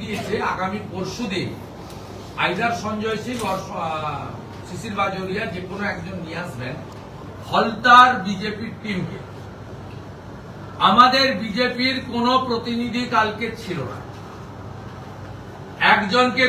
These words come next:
বিজেপি সাজিয়েছে, একজনকে সিপিএম সাজিয়েছে, একজনকে কংগ্রেস সাজিয়েছে, দিয়ে all party meeting করে দেখিয়ে দিয়েছে যে everything is good এবং স্যাটিসফ্যাক্টরি ম্যানারে সব কাজ চলছে। আপনি ভাবতে পারেন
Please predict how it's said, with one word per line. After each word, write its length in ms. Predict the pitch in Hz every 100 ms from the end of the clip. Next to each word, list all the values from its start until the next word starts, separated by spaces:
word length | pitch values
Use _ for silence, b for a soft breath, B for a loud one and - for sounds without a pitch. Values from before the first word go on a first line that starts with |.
| 190
বিজেপি 340 | 196 240 - 226
সাজিয়েছে, 500 | 233 226 269 269 269 294 294 - - - - - 185
একজনকে 380 | 190 233 233 233 -
সিপিএম 400 | 220 233 262 240 233
সাজিয়েছে, 460 | 233 247 254 262 285 - - - - 175
একজনকে 380 | 190 202 214 240 -
কংগ্রেস 340 | 190 208 233 233 -
সাজিয়েছে, 460 | 220 233 254 262 285 294 - - - -
দিয়ে 240 | - 254 285 247 -
all 140 | 233 240
party 260 | 269 269 269 262
meeting 280 | 254 247 240 247
করে 160 | 247 247
দেখিয়ে 280 | 233 - 233 202
দিয়েছে 320 | 233 - 262 - - - - - - -
যে 480 | 131 220 233 247 233 151
everything 580 | 165 185 226 214 214
is 260 | 220 180 208
good 120 | 285 285 - - - 220 - - - 262 269 220
এবং 220 | 196 214
স্যাটিসফ্যাক্টরি 880 | - 202 240 233 233 226 - 202 208
ম্যানারে 400 | 190 185 226 226
সব 280 | 190 190 -
কাজ 280 | 180 170
চলছে। 240 | 143 117 - - - - - - -
আপনি 120 | 208
ভাবতে 480 | 269 - - - 262
পারেন 340 | 294 302 294